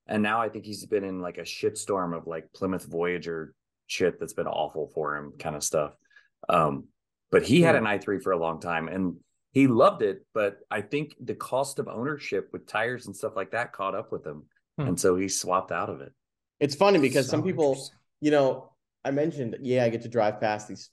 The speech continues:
Speaker 2: five dollar a gallon whatevers. There's something about having to regularly pay a lot of money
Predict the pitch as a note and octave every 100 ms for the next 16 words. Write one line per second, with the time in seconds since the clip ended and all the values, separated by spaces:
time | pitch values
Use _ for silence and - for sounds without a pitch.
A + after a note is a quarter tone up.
0 | _ G#2 G2+ G2 F#2 F2+ F#2+ G2 F2 E2
1 | F2 - _ - G2+ G2+ F#2 - _ _
2 | _ _ - A#3 B3+ - C#4 F4 F#4+ G3+
3 | - C#3+ C#3 E3 - - C#3+ D#3+ D#3 C#3
4 | A#2+ C3 C3+ D3 C3+ C3+ - B2 A#2 C3
5 | B2 A2 A#2+ A#2 G#2 A2 C#3+ F3